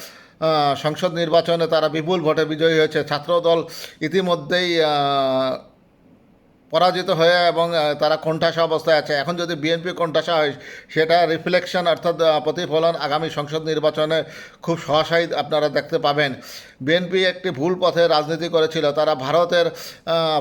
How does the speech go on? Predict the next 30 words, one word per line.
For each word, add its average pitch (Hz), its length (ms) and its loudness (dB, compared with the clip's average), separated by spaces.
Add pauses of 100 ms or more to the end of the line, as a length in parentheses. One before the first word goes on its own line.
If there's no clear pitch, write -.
ফাঁদে 151 240 2
পা 160 200 2
দিয়ে 170 200 2
নিজেকে, 165 640 2
আহ, 165 680 -2
নিজেরাই 170 540 2
ডুবিয়েছে। 160 460 2
তাদের 151 280 2
একটা 170 380 0 (340)
ভালো 160 220 2
সম্ভাবনা 165 480 2
ছিল 165 260 0
ক্ষমতার 160 460 0
মসনদে 151 400 -2
আসার, 139 280 -2
কিন্তু 151 260 -4
সেই 160 180 -4
সম্ভাবনা 156 500 -2
আপাত 151 300 -2
দৃষ্টিতে 156 540 -4
মনে 151 220 0
হচ্ছে 147 300 -2
তারা 143 340 0
আর 143 60 0
আসতে 143 260 -4
পারছে 139 360 -4
না। 131 200 -6 (480)
তাহলে 165 320 0
কারা 165 260 0
আসতে, 170 220 -4